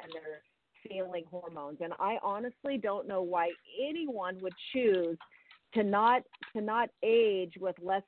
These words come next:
age-related illnesses, which means you have to restore what's low. Not, you don't have to restore it to a sixteen-year-old <laughs> range. You just restore it to the optimal range of where you're at.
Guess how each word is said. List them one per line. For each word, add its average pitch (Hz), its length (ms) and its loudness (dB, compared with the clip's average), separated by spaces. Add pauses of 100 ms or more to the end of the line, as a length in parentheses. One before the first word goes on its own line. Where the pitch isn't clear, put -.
(120)
age-related 190 680 0
illnesses, 185 580 -4
which 190 240 -2
means 247 340 4
you 208 200 4
have 226 280 0
to 254 100 -4
restore 220 580 -2
what's 175 220 0 (140)
low. 165 340 2 (640)
Not, 233 320 6 (100)
you 220 180 2
don't 311 200 -2
have 311 160 2
to 240 100 -2
restore 208 420 2
it - 160 0
to 175 120 -2
a 170 40 -2 (160)
sixteen-year-old 233 840 2
<laughs> 175 120 -6
range. 208 320 -4 (400)
You 269 80 -2
just 427 180 0
restore 311 400 2
it - 120 2
to 262 80 -6
the 233 140 0
optimal 240 400 0
range 240 220 -4
of 180 140 -6
where 202 200 -2
you're 185 300 -2
at. 147 300 -2